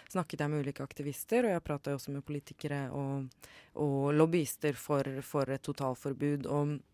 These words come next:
dette satte jo i gang veldig mange tanker gi meg på, altså, nettopp dette veldig, liksom, kroppslige og nære temaet som ab-, abort er, som, som på en måte kan bety liv og død, eller det betyr jo <laughs> liv og død i, rent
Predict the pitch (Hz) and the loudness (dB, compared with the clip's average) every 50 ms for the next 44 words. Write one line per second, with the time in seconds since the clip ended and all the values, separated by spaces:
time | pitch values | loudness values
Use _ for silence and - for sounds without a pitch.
0 | - - 156 170 175 - 180 170 - 226 208 - - - 151 147 151 156 156 156 | -12 0 0 0 2 2 2 4 6 4 4 2 0 -2 0 2 4 4 2 4
1 | 156 165 147 147 151 151 147 147 147 - 165 151 135 - - - 147 147 147 143 | 2 2 2 2 0 0 0 -2 -2 0 -2 -2 -2 -4 -4 -2 -2 -2 -2 -4
2 | - _ _ - - - _ _ - - 175 165 160 156 151 151 147 - 160 156 | -8 _ _ -20 -20 -20 _ _ -6 -2 0 2 4 4 4 4 4 4 2 2
3 | 151 151 - 160 156 - 160 151 143 - 160 170 175 - 165 151 - - 170 147 | 2 2 2 0 0 0 0 -2 -2 -4 -10 -8 -4 -2 -4 -4 -2 -2 -4 -2
4 | 170 156 - - 151 143 139 139 139 147 - - 143 143 143 135 170 160 151 135 | -2 -2 -2 0 2 2 4 2 2 0 0 -2 -4 -4 -2 0 2 2 2 0
5 | 123 - 170 202 190 175 151 - - 165 - - - - - 143 139 139 143 139 | -2 -2 -2 0 0 0 -2 0 -2 -4 -4 -4 -10 -4 -2 0 0 2 2 2
6 | 135 131 123 131 139 - 139 123 131 131 - - 139 127 123 - - - - 151 | 2 2 0 -2 -4 -6 -4 -6 -6 -6 -6 -6 -6 -4 -4 -6 -8 -6 -6 -4
7 | 143 135 143 - - _ - 135 127 127 135 - - - 151 143 131 127 - - | -2 -2 -4 -4 -4 _ 0 0 0 0 0 -2 -4 -4 -4 -2 -2 -4 -6 -6
8 | - 135 127 - 139 135 - 135 - 143 131 135 135 131 - - - - - - | -6 -8 -8 -6 -8 -8 -8 -6 -6 -4 -2 -2 -4 -4 -8 -12 -20 -20 -14 -14
9 | 139 - 160 151 143 147 143 127 143 135 139 135 - - 139 135 143 143 139 - | -8 -4 -2 0 2 2 2 2 2 2 2 2 2 0 0 0 0 -2 0 2
10 | 190 196 233 - 285 240 285 269 302 254 240 202 240 190 160 208 175 214 220 - | 8 10 10 10 12 10 12 12 12 12 12 10 10 8 8 8 10 10 8 8
11 | - - 247 226 - - 339 508 554 494 - 254 254 - 269 262 226 254 240 - | 8 4 4 4 4 4 6 6 6 8 6 4 8 12 12 12 12 10 4 2
12 | - | 4